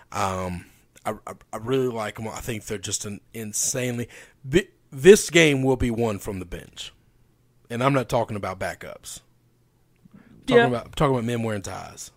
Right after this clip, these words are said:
Speaker 2: Okay.
Speaker 1: You agree with
Speaker 2: I,
Speaker 1: that?
Speaker 2: yeah. I mean, it, we don't. Re-, so we think that Chris Beard is,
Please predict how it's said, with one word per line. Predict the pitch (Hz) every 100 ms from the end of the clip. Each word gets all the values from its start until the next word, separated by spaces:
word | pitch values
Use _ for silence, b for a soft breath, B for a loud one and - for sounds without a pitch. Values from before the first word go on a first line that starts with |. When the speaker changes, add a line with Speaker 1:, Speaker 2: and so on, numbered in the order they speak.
| _ _ _ _ _ -
Speaker 2:
Okay. | 233 220 233
Speaker 1:
You | 127
agree | 123 135
with | 131
Speaker 2:
I, | 131
Speaker 1:
that? | 135 - - - - - -
Speaker 2:
yeah. | 123 180 190 220
I | 147
mean, | 160
it, | 160 135 120 82 58 - 110
we | 143 208
don't. | 226 165
Re-, | 170 - - _ _ -
so | 226 202
we | 190 170 170
think | - 233 214
that | 160
Chris | 175 156 117
Beard | 127 127 123 120 -
is, | 120 113 107 - -